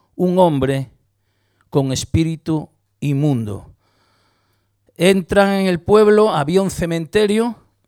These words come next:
y en medio de la oscuridad dice que sale un hombre que vivía entre los muertos.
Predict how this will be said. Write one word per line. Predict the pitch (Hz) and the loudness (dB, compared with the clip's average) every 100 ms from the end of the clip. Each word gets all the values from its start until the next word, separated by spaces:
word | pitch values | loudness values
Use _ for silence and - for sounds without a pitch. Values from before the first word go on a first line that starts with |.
| _ _ _ _ _ _ - | _ _ _ _ _ _ -4
y | 147 | -2
en | 147 | 0
medio | 165 175 185 180 151 - - _ _ - | 0 2 2 0 -4 -12 -20 _ _ -10
de | 143 | -6
la | 151 | -4
oscuridad | - - 147 143 180 208 - | -6 -8 -6 -2 0 -2 -6
dice | - 160 170 | -12 -10 -10
que | 156 | -8
sale | - 160 135 117 - _ _ _ _ _ | -6 -4 -4 -6 -12 _ _ _ _ _
un | 151 170 | -4 0
hombre | 202 185 214 233 - _ _ _ _ _ _ _ _ _ _ _ - | 2 2 2 0 -8 _ _ _ _ _ _ _ _ _ _ _ -6
que | 156 | -2
vivía | 143 143 202 180 117 98 - _ _ _ _ _ _ _ _ | 0 2 4 4 2 -4 -12 _ _ _ _ _ _ _ _
entre | 143 135 139 | -4 -2 -2
los | 127 117 | -2 -6
muertos. | 139 147 113 107 98 - | -4 -4 -6 -12 -14 -18